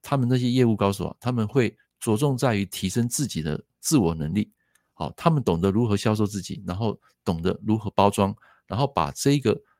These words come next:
商品的价值，然后让对方感觉这个价值大于价格，让对方买单。好，这是第二个他们所用的这种方式。好，那这边，哎，请你们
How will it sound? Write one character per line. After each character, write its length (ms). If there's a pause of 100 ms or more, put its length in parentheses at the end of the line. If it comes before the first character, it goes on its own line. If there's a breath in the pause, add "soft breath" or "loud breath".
(220)
商 300
品 160
的 100
价 340
值， 400 (200)
然 120
后 240 (280)
让 180
对 180
方 220
感 220
觉 200
这 140
个 140
价 260
值 300
大 240
于 160
价 180
格， 240 (300)
让 180
对 100
方 160
买 140
单。 180 (460 soft breath)
好， 180
这 140
是 300
第 220
二 60
个 240
他 140
们 320
所 320
用 160
的 100
这 140
种 260
方 200
式。 200 (840 loud breath)
好， 280 (200)
那 200 (160)
这 140
边， 260 (140)
哎， 140
请 180
你 60
们 280